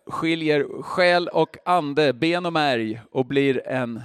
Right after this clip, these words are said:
domare över hjärtats uppsåt och tankar som det står. Och jag vill be här att ditt ord ska få drabba oss,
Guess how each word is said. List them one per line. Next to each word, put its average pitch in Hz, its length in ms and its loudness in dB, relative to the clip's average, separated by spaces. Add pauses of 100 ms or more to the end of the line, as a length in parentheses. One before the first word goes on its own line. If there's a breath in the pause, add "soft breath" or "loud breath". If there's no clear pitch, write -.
domare 151 580 4
över 127 340 2
hjärtats 123 580 -4
uppsåt 131 520 -6
och 123 80 -10
tankar 117 460 -4
som 110 200 -12
det 117 100 -10
står. 107 280 -4
Och 110 60 0
jag 139 120 0
vill 180 140 -4
be 185 220 0
här 185 160 2
att 180 160 0
ditt 185 180 -10
ord 165 320 0 (340 soft breath)
ska - 180 -4
få 127 120 -4
drabba 180 400 4
oss, 185 420 0